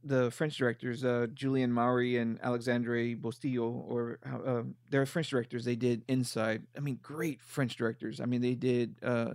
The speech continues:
Divide or David, or I don't know how you say it. But, uh, yeah, they've done great French horror films. Like, they are very, very talented people. And with them going to this,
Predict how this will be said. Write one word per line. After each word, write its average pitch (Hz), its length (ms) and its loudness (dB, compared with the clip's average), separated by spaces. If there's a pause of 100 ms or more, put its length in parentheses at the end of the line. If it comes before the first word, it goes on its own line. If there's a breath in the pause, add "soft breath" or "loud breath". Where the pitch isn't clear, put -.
Divide 113 640 2
or - 280 -2 (240)
David, 117 400 2
or 113 280 -4
I 131 40 -8
don't 123 140 -4
know 120 180 -2
how 127 100 -4
you 117 100 -4
say 120 180 -4
it. 120 60 -6 (380 loud breath)
But, 120 160 2
uh, 113 220 2 (160)
yeah, 139 320 0
they've 135 200 0
done 151 260 0
great 127 520 -4
French - 440 -4
horror 117 240 2
films. - 480 -10
Like, - 200 -8
they 127 160 0
are 113 300 0 (240)
very, 127 480 6
very 117 300 2
talented 113 440 -4
people. - 400 -8 (760 soft breath)
And 120 580 0
with 127 140 0
them 139 160 0
going 143 200 0
to 127 80 2
this, 127 600 -2